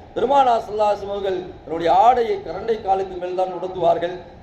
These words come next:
ரசூலுல்லாஹி ஸல்லல்லாஹு அலைஹி வஸல்லம் அவர்கள் இந்த, இந்த சுன்னத்துகளை நம்முடைய வாழ்க்கையில நம்ம அன்றாடம் கடைபிடிக்கக்கூடியது.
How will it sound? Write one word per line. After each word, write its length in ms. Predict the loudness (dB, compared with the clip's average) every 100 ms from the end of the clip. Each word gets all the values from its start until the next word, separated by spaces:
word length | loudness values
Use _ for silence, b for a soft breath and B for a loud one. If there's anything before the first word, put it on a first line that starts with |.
| -10
ரசூலுல்லாஹி 440 | -4 4 4 4
ஸல்லல்லாஹு 240 | 0 0 0
அலைஹி 100 | 0
வஸல்லம் 120 | -4
அவர்கள் 200 | -4 -4 -8 -16 -16 -8
இந்த, 140 | 0 0
இந்த 100 | 0 -6
சுன்னத்துகளை 400 | -6 -8 -4 -2 -2
நம்முடைய 240 | -4 -2 2
வாழ்க்கையில 320 | 2 2 -4
நம்ம 140 | -2 -4
அன்றாடம் 460 | -4 -6 -4 -2 -2
கடைபிடிக்கக்கூடியது. 720 | -4 -6 -10 -10 -8 -8